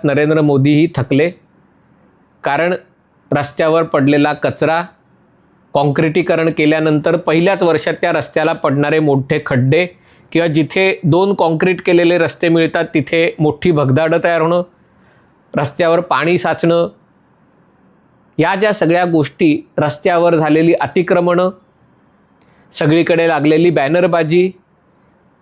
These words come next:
मध्येच छोटीशी झोपडपट्टी, त्याच्या बाजूला चाळी आणि त्याच्या दोन्ही बाजूला साठ साठ, सत्तर सत्तर मजली इमारती,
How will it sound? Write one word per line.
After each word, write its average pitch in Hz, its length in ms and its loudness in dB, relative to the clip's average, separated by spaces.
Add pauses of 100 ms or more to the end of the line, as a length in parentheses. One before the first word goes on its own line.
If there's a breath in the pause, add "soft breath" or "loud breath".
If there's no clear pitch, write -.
(600)
मध्येच 160 540 0 (520)
छोटीशी 175 440 2
झोपडपट्टी, 165 680 0
त्याच्या 170 280 -2
बाजूला 165 360 2
चाळी 165 360 0
आणि 180 160 0
त्याच्या 165 280 -2
दोन्ही 165 280 2
बाजूला 175 400 2
साठ 165 220 -4
साठ, 180 200 -4
सत्तर - 340 -2
सत्तर 185 340 0
मजली 175 320 2
इमारती, 170 500 0